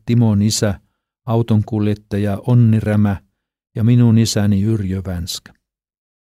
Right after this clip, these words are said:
Molemmat olivat aikansa mukana päättäjinä Kymenlaakson kansanlähetyksen johtokunnassa,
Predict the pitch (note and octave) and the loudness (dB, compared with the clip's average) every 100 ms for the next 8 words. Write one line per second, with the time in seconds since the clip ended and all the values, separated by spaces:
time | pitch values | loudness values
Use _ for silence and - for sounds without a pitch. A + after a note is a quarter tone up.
0 | _ _ _ - B2 A#2+ A2+ A2 G#2+ G#2+ | _ _ _ -2 2 4 4 2 -2 -2
1 | G#2 G#2+ - A#2 A#2+ A2+ G#2+ - G2+ G#2+ | -2 -4 -4 -2 0 0 -2 -2 -2 -2
2 | A2 A2 G#2 G2 A2+ A#2 - - G#2 G2+ | 0 0 0 -2 0 0 -2 -6 -4 -2
3 | G2+ - A#2 A#2 G#2+ G#2 - G2 G2 A2+ | -4 -2 0 2 0 -2 -4 -4 -2 0
4 | A2 G#2 G2+ G2+ G2 G2 G2+ G2+ A#2 G2 | 0 -2 -4 -6 -8 -8 -6 -2 -2 -4
5 | - - G2+ G2 F#2+ - | -8 -4 -2 -2 -4 -8